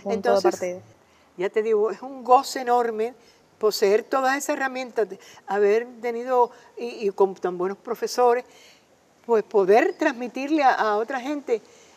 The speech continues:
Speaker 2: experiencias empíricas, no, sino yo tenía herramientas para darle a ellos esas herramientas.
Speaker 1: Claro que
Speaker 2: ¿Te
Speaker 1: sí.
Speaker 2: das cuenta?
Speaker 1: Verónica, vamos a seguir hablando porque queda mucho por decir, pero hay personas que han tenido la oportunidad de tener muy cerquita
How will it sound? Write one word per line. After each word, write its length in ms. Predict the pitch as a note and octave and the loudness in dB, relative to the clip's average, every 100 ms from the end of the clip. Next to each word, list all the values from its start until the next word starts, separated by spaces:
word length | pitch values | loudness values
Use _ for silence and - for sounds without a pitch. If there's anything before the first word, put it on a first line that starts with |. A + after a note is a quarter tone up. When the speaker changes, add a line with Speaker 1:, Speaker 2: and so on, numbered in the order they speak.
| _ | _
Speaker 2:
experiencias 640 | - G#3+ B3 B3 E4 E4+ D#4 | -6 4 4 6 2 2 0
empíricas, 600 | D4 E4 D4 A#3 G#3 G3+ A3 - | -2 -4 -4 -4 -6 -6 -12 -6
no, 300 | G#3+ G#3+ A3 - _ _ _ _ _ _ G#3+ - - | -2 -2 -4 -12 _ _ _ _ _ _ -20 -20 -12
sino 340 | - G#3 F#3+ F#3 _ - | -6 -2 -2 -2 _ 4
yo 160 | A3 | 4
tenía 240 | C4+ B3+ A#3+ | 4 0 0
herramientas 480 | A#3+ A#3+ D4+ D#4+ D4 | 0 0 -2 -2 0
para 180 | G#3 F#3 | 4 8
darle 300 | G#3 B3+ A3+ | 8 8 6
a 100 | A#3+ | 6
ellos 320 | D4 A#3 G3+ _ - _ G3 | 2 -4 -6 _ -20 _ -14
esas 220 | - A#3+ | -6 -2
herramientas. 600 | A#3+ G#3+ G3+ F#3 F#3 F#3 _ _ _ _ _ _ _ _ _ | -2 -2 -4 -6 -10 -16 _ _ _ _ _ _ _ _ _
Speaker 1:
Claro 200 | G3+ A#3+ | -6 -4
que 60 | G#3+ | -6
Speaker 2:
¿Te 60 | |
Speaker 1:
sí. 40 | G#3+ | -8
Speaker 2:
das 100 | F#3 | -12
cuenta? 400 | B3+ A#3+ - G3 - | -8 -8 -10 -16 -2
Speaker 1:
Verónica, 320 | A3+ C#4 D#4+ | 2 4 4
vamos 220 | C4+ D4 | 2 2
a 60 | D#4 | -2
seguir 220 | D4 C#4+ | 0 2
hablando 340 | C4+ B3+ C4 C4+ | 4 4 2 -2
porque 240 | A#3 G#3 | -4 -4
queda 180 | G#3+ A#3 | -2 -2
mucho 280 | A#3 B3 B3+ | -2 -6 -6
por 180 | A3 | -4
decir, 340 | G3 G3+ A#3 A3+ | -4 -6 -6 0
pero 160 | G#3+ G#3+ | 2 4
hay 80 | |
personas 640 | B3 C4+ - C4 B3+ C#4 - | 2 -4 -4 -4 -4 -6 -6
que 120 | A3+ | -6
han 120 | A3 | -4
tenido 240 | A#3+ A#3 B3 | -4 -4 -2
la 80 | |
oportunidad 460 | A3 G#3 G#3 G3+ G3+ | -2 -4 -8 -4 -2
de 80 | A3+ | -2
tener 240 | G#3+ G3+ | -4 -6
muy 240 | G#3+ G#3+ A#3+ | -6 -6 -4
cerquita 640 | A#3+ G3 - A3+ G#3+ G#3 | -6 -6 -6 -6 -2 -2